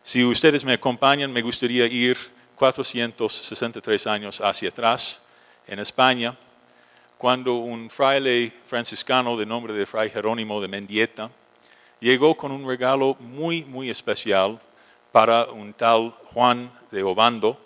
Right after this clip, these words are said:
entonces presidente del Consejo de Indias en España. Fue un, puso en sus manos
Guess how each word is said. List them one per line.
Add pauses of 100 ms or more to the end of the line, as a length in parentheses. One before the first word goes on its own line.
(440)
entonces
presidente
del
Consejo
de
Indias
en
España. (1600)
Fue
un,
puso
en
sus
manos